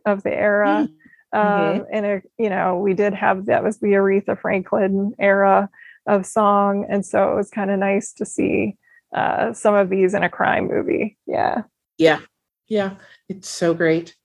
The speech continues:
Speaker 2: Um, I mean, I, <laughs> it's all I ever say. I'm like, "These are so great," but they are, they're
Speaker 1: They are.
Speaker 2: because you get the, the, you know,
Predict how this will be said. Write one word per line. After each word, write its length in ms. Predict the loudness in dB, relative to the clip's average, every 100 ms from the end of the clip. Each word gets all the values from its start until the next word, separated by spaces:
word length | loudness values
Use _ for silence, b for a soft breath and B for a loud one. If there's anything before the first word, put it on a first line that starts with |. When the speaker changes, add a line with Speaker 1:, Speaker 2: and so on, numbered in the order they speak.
| _ _ _ _
Speaker 2:
Um, 560 | -4 0 0 0 -6 -6
I 80 | 0
mean, 180 | 2 2
I, 340 | 4 4 2 -2
<laughs> 40 | -6 -4 0 0 0 -2 -6 -10 B B
it's 160 | 0 0
all 200 | 0 2
I 100 | 2
ever 220 | 2 0
say. 180 | 0 2
I'm 120 | 2
like, 100 | 0
"These 220 | 0 0
are 100 | 0
so 220 | 0 0 2
great," 220 | 2 0 b _ -4
but 200 | -2 2
they 200 | 0 0
are, 400 | 0 2 2 2
they're 300 | -2 -6 -4
Speaker 1:
They 140 | 0 4
are. 160 | 4
Speaker 2:
because 340 | 2 0 0 -2 _ _
you 260 | -6 -6 0
get 320 | 0 0 -4 _ _ _ _ _ _ _ _ _ _ _ _ _ -10
the, 500 | 0 2 4 2 2
the, 340 | 4 4 2 0
you 80 |
know, 300 | 0 0 -2